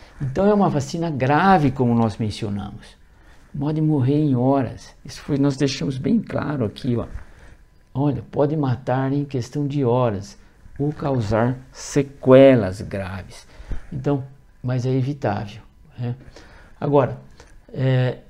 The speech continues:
a coisa pode evoluir pra mortes. Então, o progresso pra mais mortes. Veja, isso aqui,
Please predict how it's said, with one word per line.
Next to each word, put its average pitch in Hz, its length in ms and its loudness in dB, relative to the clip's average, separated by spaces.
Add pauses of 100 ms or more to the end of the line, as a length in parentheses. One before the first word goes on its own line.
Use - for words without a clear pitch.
(260)
a 127 100 -4
coisa 196 320 4
pode 156 320 2
evoluir 127 600 0
pra 151 160 -2
mortes. 135 760 0 (180)
Então, 127 180 -2
o - 140 -6
progresso 160 640 0
pra 131 180 -6
mais 147 300 -4
mortes. 117 600 -6 (540)
Veja, 156 320 -2 (160)
isso - 260 -4
aqui, 165 420 -4